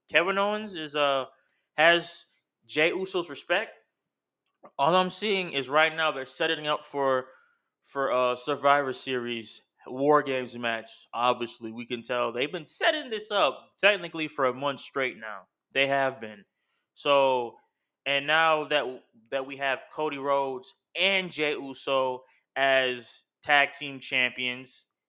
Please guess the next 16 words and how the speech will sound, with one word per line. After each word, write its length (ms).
plus 600
Friday 460
Night 200
SmackDown 840
is 180
later 340
on 180
this 240
week, 480
and 680
we 100
probably 320
gonna 240
have 300
Cody 300
Rhodes 720